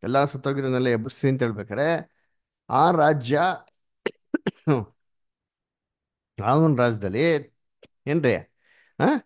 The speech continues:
ಈ ನಡೆಯಂತ ಎಲ್ಲ ಕೆಲ್ಸಗಳು, ಸಾವಿರ ವರ್ಷದಲ್ಲಿ ಆಳ್ವಿಕೆ ಮಾಡೋಂಥದ್ದು, ಎಲ್ಲರನ್ನೂ ಪಾಪದಿಂದ ಅವನು ಪರಿಪೂರ್ಣತೆಗೆ ತರೋಂಥ ಕೆಲ್ಸಗಳಿಲ್ಲದೆ ಯಾರ್ದು ಇರ್ತಾರೆ ರಾಜ್ಯದಲ್ಲಿ ಅಂತ ನೋಡಿದ್ರೆ,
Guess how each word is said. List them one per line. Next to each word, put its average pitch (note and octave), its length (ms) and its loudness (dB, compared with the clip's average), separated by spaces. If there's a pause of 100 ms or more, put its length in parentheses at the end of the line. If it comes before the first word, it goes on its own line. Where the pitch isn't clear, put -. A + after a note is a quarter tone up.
(340)
ಈ C3 160 4
ನಡೆಯಂತ D#3 420 2
ಎಲ್ಲ C3+ 180 0
ಕೆಲ್ಸಗಳು, C3 680 -2
ಸಾವಿರ C#3 320 -2
ವರ್ಷದಲ್ಲಿ C#3 320 -4
ಆಳ್ವಿಕೆ C3+ 320 -2
ಮಾಡೋಂಥದ್ದು, A#2+ 840 -2 (720)
ಎಲ್ಲರನ್ನೂ F3+ 680 4
ಪಾಪದಿಂದ C#3+ 560 -2
ಅವನು B2 200 -2
ಪರಿಪೂರ್ಣತೆಗೆ B2+ 600 -6
ತರೋಂಥ A#2 360 -4
ಕೆಲ್ಸಗಳಿಲ್ಲದೆ A#2 800 -4
ಯಾರ್ದು A#2+ 320 2
ಇರ್ತಾರೆ A#2 320 0
ರಾಜ್ಯದಲ್ಲಿ A#2+ 720 0 (420)
ಅಂತ G2 180 -8
ನೋಡಿದ್ರೆ, F#2+ 800 -4